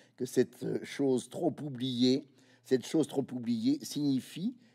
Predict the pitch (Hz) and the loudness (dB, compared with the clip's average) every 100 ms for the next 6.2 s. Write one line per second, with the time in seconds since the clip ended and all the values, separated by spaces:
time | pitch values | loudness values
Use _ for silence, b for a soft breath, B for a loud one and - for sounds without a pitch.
0 | b - - 139 135 147 - 113 110 101 | b -10 2 4 6 4 2 0 2 2
1 | 95 101 87 85 110 120 180 135 - 123 | 2 2 2 0 0 2 2 0 -2 -4
2 | 240 - B B B B - 123 123 165 | -4 -6 B B B B 4 6 10 8
3 | 143 - 143 147 254 - 135 - - 220 | 8 4 4 4 2 0 0 0 -2 0
4 | 220 127 - 131 139 165 - - - 131 | 2 0 4 6 6 2 0 0 2 4
5 | 139 147 131 107 - 165 160 131 113 101 | 6 4 6 6 6 2 6 8 8 4
6 | 120 139 | 2 0